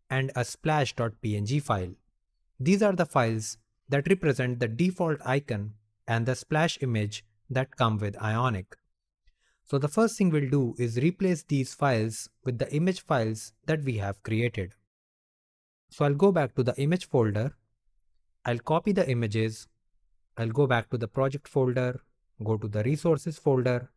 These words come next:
and replace these original images with the images that I have created for the icon and splash image. Now that the images have been replaced,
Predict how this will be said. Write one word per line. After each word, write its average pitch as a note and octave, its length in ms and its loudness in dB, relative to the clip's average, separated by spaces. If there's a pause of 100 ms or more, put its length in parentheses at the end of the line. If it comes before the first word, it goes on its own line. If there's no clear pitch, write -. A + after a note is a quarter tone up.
(560)
and C3+ 200 0
replace F#3 400 2
these C3 400 -2
original E3+ 480 2 (100)
images B2 640 2 (480)
with B2 160 -2
the C#3 160 -4
images A#2+ 560 0 (400)
that A#2 340 0
I D3 140 2
have E3 320 0
created A2+ 600 -2 (420)
for A2+ 240 -2
the A2 180 -2
icon A#2+ 480 -2 (140)
and C#3+ 180 -2
splash G2+ 460 -4
image. G2+ 520 -4 (1080)
Now A2 140 0
that G#2 200 -2
the A#2 160 -6
images B2 380 0
have G#2+ 280 -2
been G#2+ 180 -2
replaced, C#3+ 600 0